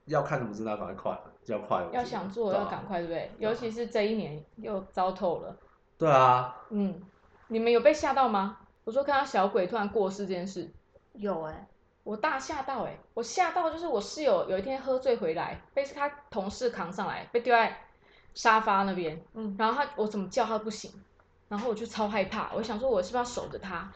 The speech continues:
Speaker 2: 因为那时候还不知道小鬼的死因是什么，我很怕他喝醉然后站起来头撞到，然后他就死了，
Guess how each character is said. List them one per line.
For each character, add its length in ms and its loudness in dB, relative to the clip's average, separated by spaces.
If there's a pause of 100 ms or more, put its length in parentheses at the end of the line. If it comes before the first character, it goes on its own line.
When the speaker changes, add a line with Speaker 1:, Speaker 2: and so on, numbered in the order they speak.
(160)
Speaker 2:
因 80 -2
为 60 2
那 100 4
时 120 2
候 60 2
还 100 4
不 40 -4
知 40 4
道 100 4
小 220 0
鬼 180 0
的 80 -4
死 260 -10
因 140 -4
是 100 -8
什 120 -10
么， 160 -14 (220)
我 120 12
很 100 8
怕 160 4
他 140 4
喝 200 8
醉 180 8
然 120 6
后 80 0
站 140 4
起 80 -2
来 120 0
头 200 2
撞 240 2
到， 140 4
然 80 0
后 60 -2
他 80 0
就 100 -4
死 240 -10
了， 100 -12